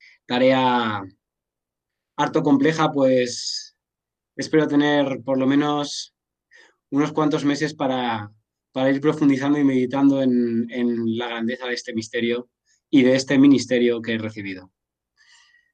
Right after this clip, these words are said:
Pero bueno, intentaré al menos bosquejar ligeramente lo que, lo que sabemos y lo que he llegado yo a saber sobre este sacramento. En primer lugar, el,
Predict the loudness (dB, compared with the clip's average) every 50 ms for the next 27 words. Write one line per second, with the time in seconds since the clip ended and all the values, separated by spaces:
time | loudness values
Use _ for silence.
0 | _ _ 0 2 4 4 4 4 4 2 2 2 2 0 0 0 -2 -2 -2 0
1 | 0 0 0 0 -2 -4 -6 -12 _ _ _ _ _ _ _ _ _ -6 -2 0
2 | 2 2 2 2 0 0 -2 -4 -4 -6 -8 -8 -4 -4 -4 -4 -2 -4 -4 -6
3 | -4 -4 -4 -2 0 0 0 0 2 0 -2 -2 -4 -10 _ _ _ _ _ -20
4 | -20 -20 _ _ _ _ _ _ _ _ _ _ _ _ _ _ -10 -2 0 0
5 | 0 0 0 -2 -2 -2 -2 -2 0 0 0 0 0 -2 -2 -2 -2 -2 -2 -2
6 | -2 -4 -4 -6 -6 -6 -4 0 0 2 2 0 -2 -6 -10 -14 _ _ -8 -6
7 | -4 -4 -4 -4 -6 -8 -8 -8 -8 -6 -4 -4 -4 -4 -4 -4 -2 -4 -2 -2
8 | -2 -2 -2 -2 -4 -4 -4 -4 -6 -10 -14 _ _ _ _ _ _ _ _ _
9 | _ _ _ -8 -2 0 2 2 2 2 2 2 0 0 -2 -6 -6 -4 -4 -4
10 | -2 -4 -6 -6 -6 -6 -6 -6 -6 -8 -8 -10 -12 -12 -14 -14 -16 -20 _ _
11 | -20 -20 -20 -8 -4 0 2 4 4 6 6 4 4 4 4 2 2 -2 -4 _
12 | _ _ _ _ _ _ _ _ _ _ _ _ _ _ _ _ -4 -2 0 0
13 | 0 0 -2 -4 -4